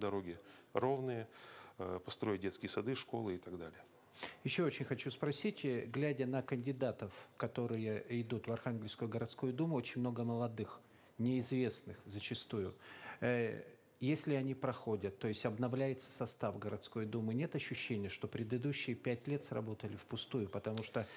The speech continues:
Speaker 2: заново надо начинать?
Speaker 1: Нет, э, давайте будем говорить о том, что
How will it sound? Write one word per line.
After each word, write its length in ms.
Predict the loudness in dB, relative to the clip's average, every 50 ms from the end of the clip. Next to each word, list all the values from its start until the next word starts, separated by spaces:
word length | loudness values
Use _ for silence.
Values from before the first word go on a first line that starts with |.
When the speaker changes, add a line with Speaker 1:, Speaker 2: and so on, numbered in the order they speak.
| -14 -8 -4
Speaker 2:
заново 440 | 0 2 2 4 4 2 2 0 0
надо 300 | 0 -2 -2 -2 -6 -8
начинать? 440 | -6 -6 -8 -8 -8 -8 -8 -8 -10 -8 -4 -2
Speaker 1:
Нет, 120 | -2 -2
э, 320 | -2 -2 -2 -2 -2 -4 -2
давайте 260 | -2 -2 -2 0 0
будем 200 | -2 0 0 0
говорить 220 | 2 0 0 0 -2
о 40 | 0
том, 160 | 0 0 -2
что 200 | -2 -2 0